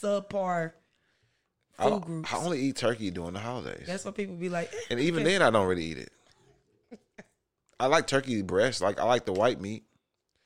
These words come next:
Speaker 2: But other than that, but anyways, let's get to the, uh, the journal prompt for this week, guys.
Speaker 1: Yes.
Speaker 2: The journal prompt for this week is: Got your pens and paper ready?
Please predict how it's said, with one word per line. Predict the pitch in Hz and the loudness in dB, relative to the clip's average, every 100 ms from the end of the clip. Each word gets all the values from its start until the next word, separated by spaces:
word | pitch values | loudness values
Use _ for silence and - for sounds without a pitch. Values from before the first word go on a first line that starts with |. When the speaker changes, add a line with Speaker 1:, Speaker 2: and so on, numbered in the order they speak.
| _ _ _ _ _ | _ _ _ _ _
Speaker 2:
But | 98 92 - - | 2 2 2 0
other | 113 101 | 2 2
than | 90 | 0
that, | 82 78 | -2 0
but | 123 | 2
anyways, | 175 147 104 85 - - _ _ - | 4 6 6 4 -2 -16 _ _ -8
let's | 110 | -4
get | 135 131 | -2 2
to | 127 | 4
the, | 113 107 101 | 8 10 8
uh, | 98 95 90 85 - - | 8 8 6 4 -2 -8
the | 92 | -6
journal | 85 101 95 | 0 2 2
prompt | 92 95 87 | 2 2 2
for | |
this | 90 87 | -2 -2
week, | 87 87 76 | 0 -4 0
guys. | 95 101 117 - - - | 2 4 2 -4 -16 -18
Speaker 1:
Yes. | 208 196 185 | -14 -12 -8
Speaker 2:
The | 135 135 | 0 0
journal | 117 165 202 151 | 4 6 8 8
prompt | 98 95 82 - | 6 2 2 -2
for | - | 2
this | 98 101 95 | 6 4 2
week | 95 95 87 - - | 0 0 0 -2 2
is: | 135 82 78 127 - - - _ - | 4 4 2 -2 -4 -6 -10 _ -6
Got | 80 78 | 0 2
your | - | 0
pens | - 85 80 | 0 0 2
and | 80 | 2
paper | 85 87 | 2 4
ready? | 85 85 | 4 4